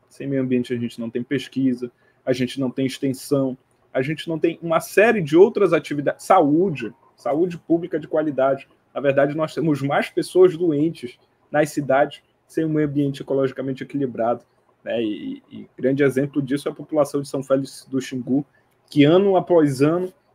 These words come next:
foi uma das cidades de maior, de maior queimadas, né? De maior emissões de gases C O dois do mundo, e no Brasil foi grande campeã, foi São Félix do Xingu durante muitos anos.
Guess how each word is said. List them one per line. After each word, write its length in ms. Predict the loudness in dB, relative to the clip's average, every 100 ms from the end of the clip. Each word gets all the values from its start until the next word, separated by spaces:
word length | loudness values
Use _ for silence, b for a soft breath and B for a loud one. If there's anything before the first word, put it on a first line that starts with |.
| _
foi 140 | -6
uma 160 | 0 2
das 160 | 2 0
cidades 440 | -2 2 2 0
de 120 | -4
maior, 680 | -2 0 2 4 4 2 -2 _
de 100 | _
maior 380 | -10 -6 -4 -4
queimadas, 640 | -4 -4 0 2 2 0 -2
né? 140 | -6
De 140 | -8 -6
maior 240 | 0 0
emissões 760 | 0 -4 -4 -4 -2 -2 -6 -14 _ _ _ -12
de 120 | -8
gases 440 | 0 2 2 -2
C 120 | -2
O 120 | -2 0
dois 300 | 0 0 0
do 80 |
mundo, 440 | -2 0 0 2 0
e 40 |
no 100 | -2
Brasil 400 | 0 0 2 0
foi 160 | -4 -6
grande 320 | -4 -4 -6
campeã, 540 | -10 -6 -4 -2 -4 -10 _ _ _ _
foi 140 | -6
São 180 | -6 -6
Félix 320 | -4 -4 -6
do 140 | -8 -8
Xingu 420 | -6 -6 -4 -4
durante 360 | -6 -10 -12 -10
muitos 520 | -8 -8 -6 -6 -2
anos. 320 | -2 -4